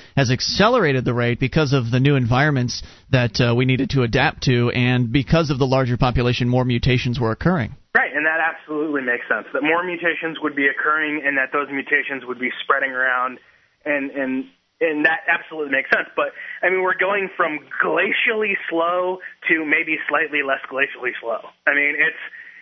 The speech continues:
Speaker 2: it's almost sort of like a joke to say that evolution is speeding up. It's, I mean, okay, it went from imperceptible to imperceptible.
Speaker 1: All right, so here's my question. Uh,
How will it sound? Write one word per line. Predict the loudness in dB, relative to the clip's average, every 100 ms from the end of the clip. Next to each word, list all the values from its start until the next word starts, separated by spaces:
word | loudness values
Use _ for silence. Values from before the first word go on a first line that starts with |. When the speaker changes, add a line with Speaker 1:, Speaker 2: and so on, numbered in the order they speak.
| -4
Speaker 2:
it's | -2 0
almost | 0 0 -4 -2
sort | -2
of | -2
like | -4
a | -2
joke | -2 0 -2 -2 -4
to | -4 -2
say | -2 0
that | 0
evolution | 0 -2 -2 0 -2
is | -4 -4
speeding | -4 0 -2
up. | -2
It's, | -4 -6 -8 -16 -4
I | -2 0
mean, | -2 -4 -6 -2 -2
okay, | 0 0 0
it | 0
went | -2 -2
from | -2 0
imperceptible | 0 -2 0 -2 -2 -2 -2
to | 0
imperceptible. | -2 -4 -2 -2 -2 -12 -14 _ -2
Speaker 1:
All | 4
right, | 6 4
so | 4 4
here's | 4 4
my | 2 2
question. | 2 2 -2 -4 -8 -20 _ _
Uh, | 4 4 2